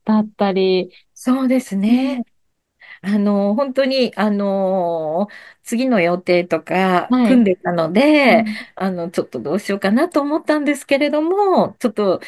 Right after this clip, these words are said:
Speaker 2: 忙しくなったんですが、
Speaker 1: うん、うん。
Speaker 2: あの、帰ってきて聴かせていただいてよかったなと思って、
Speaker 1: うん。
Speaker 2: 今でもその時の情景が鮮やかに蘇るんですね。
Speaker 1: はい、はい。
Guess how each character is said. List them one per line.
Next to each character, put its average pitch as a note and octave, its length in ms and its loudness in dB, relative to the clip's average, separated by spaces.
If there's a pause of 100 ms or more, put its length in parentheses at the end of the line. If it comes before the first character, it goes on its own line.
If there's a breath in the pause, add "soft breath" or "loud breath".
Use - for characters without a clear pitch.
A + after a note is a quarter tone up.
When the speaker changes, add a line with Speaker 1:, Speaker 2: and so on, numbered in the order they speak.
(320 loud breath)
Speaker 2:
忙 A3 360 2
し - 100 -8
く A3+ 120 0
な C4+ 160 2
っ D#4 60 -8
た D4+ 140 0
ん C#4+ 80 -4
で C4 100 0
す B3+ 140 -4
が、 D#4+ 540 2
Speaker 1:
う - 20 -8
ん、 G#3+ 240 -4
う A3 40 -2
ん。 G#3 60 0
Speaker 2:
あ G3 100 2
の、 F3 600 -6 (300)
帰 G3+ 200 0
っ A3 60 -4
て F#3+ 140 -2
き - 120 -14
て - 340 -8
聴 - 80 -18
か G3+ 120 -4
せ F#3+ 180 -6
て - 140 -8
い - 60 -8
た - 120 -6
だ - 120 -12
い F#3+ 80 -12
て - 140 -12
よ G#3+ 80 -12
か G3+ 140 -8
っ G#3 80 -14
た - 140 -8
な - 380 -14
と - 100 -2
思 G3+ 180 2
っ F#3 40 -4
て、 B3 600 2
Speaker 1:
う - 20 -12
ん。 G#3 40 -14 (360 loud breath)
Speaker 2:
今 F4+ 320 2
で C4 80 2
も A#3 140 4
そ A3+ 120 0
の B3 140 2
時 B3+ 260 -4
の E3+ 460 -4
情 G#3+ 220 0
景 F3+ 220 0
が F3+ 340 -2 (600 soft breath)
鮮 C#4+ 160 4
や D4 140 4
か F#3 160 -4
に D#3+ 240 -6
蘇 F#3 80 2
る F#3+ 420 2
ん D3 80 -8
で D#3+ 80 -6
す - 140 -12
ね。 D3 280 -4 (100)
Speaker 1:
は A3 200 0
い、 G#3+ 40 2
は G#3 240 2
い。 G#3 160 -4